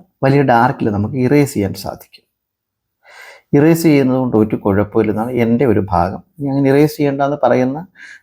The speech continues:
മാഷന്മാരൊക്കെ ഉണ്ടെങ്കിൽ അത് അവരുടെ ശരിയാണ്, തെറ്റൊന്നും നമുക്ക് പറഞ്ഞുകൂടാ. ഞാൻ പക്ഷേ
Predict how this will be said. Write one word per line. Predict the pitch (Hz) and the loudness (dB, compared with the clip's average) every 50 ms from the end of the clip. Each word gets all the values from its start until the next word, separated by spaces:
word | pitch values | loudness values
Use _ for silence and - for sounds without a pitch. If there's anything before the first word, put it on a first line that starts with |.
| _ - 165 | _ -2 0
മാഷന്മാരൊക്കെ | 156 156 - - 156 151 147 143 143 - - 127 | 0 2 0 0 0 2 2 2 0 0 0 0
ഉണ്ടെങ്കിൽ | 120 123 139 - 175 175 | 0 0 0 -2 -2 0
അത് | 190 190 175 | 0 0 0
അവരുടെ | 175 180 180 175 165 170 - | 0 2 0 0 0 0 0
ശരിയാണ്, | 120 117 113 - 104 120 - - | 0 2 2 0 -2 -4 -6 -8
തെറ്റൊന്നും | 147 - - 160 151 151 147 | -10 -6 -6 -6 -4 -4 -6
നമുക്ക് | 139 123 - 135 123 | -6 -6 -6 -4 -2
പറഞ്ഞുകൂടാ. | 110 104 107 104 104 - 135 139 135 | -2 -2 -2 -6 -10 -10 -8 -4 0
ഞാൻ | 139 151 170 220 - - _ _ _ _ _ _ _ _ - | 2 2 2 0 -2 -6 _ _ _ _ _ _ _ _ -8
പക്ഷേ | 131 - - | -6 -2 0